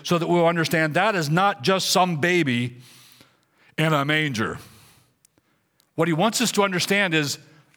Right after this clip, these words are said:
that baby was and is evermore God in flesh, real humanity,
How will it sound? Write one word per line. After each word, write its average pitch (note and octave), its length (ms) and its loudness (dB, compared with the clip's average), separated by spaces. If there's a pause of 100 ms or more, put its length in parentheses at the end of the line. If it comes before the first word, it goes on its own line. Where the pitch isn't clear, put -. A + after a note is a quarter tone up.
(220)
that D3 320 -2
baby C3+ 680 0 (420)
was D3+ 500 2
and D3+ 240 0
is D3+ 800 0 (320)
evermore C#3 680 0 (180)
God C3 840 2 (1600)
in C#3 160 -2
flesh, D#3 720 -2
real D3+ 300 0
humanity, C#3+ 720 0